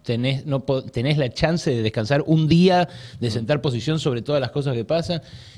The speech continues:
Speaker 1: Y eso, bueno, cansa. Por eso también mucha gente está directamente apagó, ¿no? Y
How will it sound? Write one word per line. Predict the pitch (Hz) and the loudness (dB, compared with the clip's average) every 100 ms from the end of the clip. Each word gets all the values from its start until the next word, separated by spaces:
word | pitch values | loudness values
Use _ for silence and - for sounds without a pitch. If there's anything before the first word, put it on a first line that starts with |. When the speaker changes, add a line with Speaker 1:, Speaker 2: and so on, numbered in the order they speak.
| - | -10
Speaker 1:
Y | 127 | -2
eso, | 170 - 208 165 | -2 0 0 0
bueno, | 185 190 127 104 | 0 -2 -4 -4
cansa. | - 202 165 - 107 | -2 0 0 -2 -2
Por | - 175 | 0 0
eso | 214 | 0
también | 160 165 180 | -2 0 0
mucha | 170 156 | 0 0
gente | 156 190 165 | -2 0 -2
está | - 135 135 127 117 107 | 0 0 2 2 2 0
directamente | 117 123 147 165 | -2 -2 0 0
apagó, | 117 147 135 - | 2 2 2 -2
¿no? | 113 175 - | -10 -10 -12
Y | - | -14